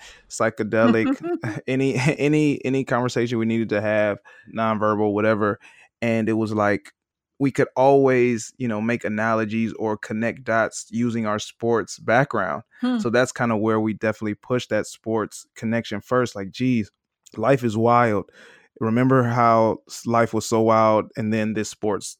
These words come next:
Speaker 1: you know, scenario, this sports experience. And then, as Princess mentioned, we start to, to realize, like, every time we talk about something that's connected with sports,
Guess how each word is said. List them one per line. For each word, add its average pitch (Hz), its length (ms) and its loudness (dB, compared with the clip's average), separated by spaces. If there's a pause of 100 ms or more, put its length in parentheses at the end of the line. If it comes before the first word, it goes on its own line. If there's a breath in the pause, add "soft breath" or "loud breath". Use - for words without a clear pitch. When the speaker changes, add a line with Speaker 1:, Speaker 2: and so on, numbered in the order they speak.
Speaker 1:
you 156 160 4
know, 101 160 0
scenario, 98 580 -4
this 107 140 -6
sports 107 260 -6
experience. 101 480 -8
And 110 100 -6
then, 110 160 -2 (460 loud breath)
as 107 160 -4
Princess 110 380 -2
mentioned, 143 320 0
we 139 80 4
start 151 280 4
to, 120 180 4 (280 loud breath)
to 117 120 -2
realize, 123 300 4
like, 107 260 -2 (540 soft breath)
every 143 280 4
time 127 240 2
we 113 100 2
talk 113 200 2
about 107 180 2
something 110 280 -2
that's 104 160 -2
connected 107 380 -4
with 101 120 -2
sports, 123 540 0